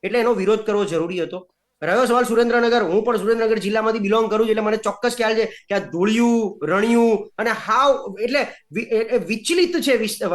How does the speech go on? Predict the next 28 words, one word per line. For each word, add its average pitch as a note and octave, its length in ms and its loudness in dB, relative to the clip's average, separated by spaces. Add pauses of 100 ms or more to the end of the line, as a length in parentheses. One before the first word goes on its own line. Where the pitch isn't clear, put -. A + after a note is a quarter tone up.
વિકાસથી C4+ 480 -2
વંચિત A#3+ 360 -2
રહી A#3+ 140 2
ગયું B3 220 0
છે. C4+ 180 2 (260)
એ A#3 100 2
હું B3 400 0
પોતે D4 200 0
એનો D4 120 2
સાક્ષી D4+ 380 -6
છું F3 120 -12
કારણ C#4 120 0
કે G4 60 0
હું F4 160 4
એ D#4+ 60 2
જિલ્લામાંથી G#3 560 -2
આવું E3 280 -2
છું. C#3+ 200 -12 (300)
તો B3+ 320 0
હજી F3 280 0
સુધી C#4 320 -2 (180)
કોઈ F#4 180 2
પણ G#4 200 2
ઉમેદવાર, F#3 340 2
આજે F#3 160 0
માનો G#3 180 2
કે A3 80 0
સોમાભાઈ, G#3+ 600 0